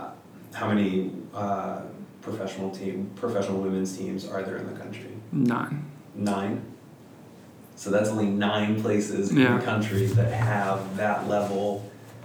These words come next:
Speaker 1: uh, that level of women's soccer.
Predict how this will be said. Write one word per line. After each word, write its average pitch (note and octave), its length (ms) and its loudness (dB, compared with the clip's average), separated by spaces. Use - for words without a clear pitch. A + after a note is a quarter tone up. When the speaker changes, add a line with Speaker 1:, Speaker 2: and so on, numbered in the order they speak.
Speaker 1:
uh, G2+ 260 0
that G2+ 280 2
level G2 320 4
of F#2+ 180 0
women's G2+ 460 2
soccer. G2 480 -2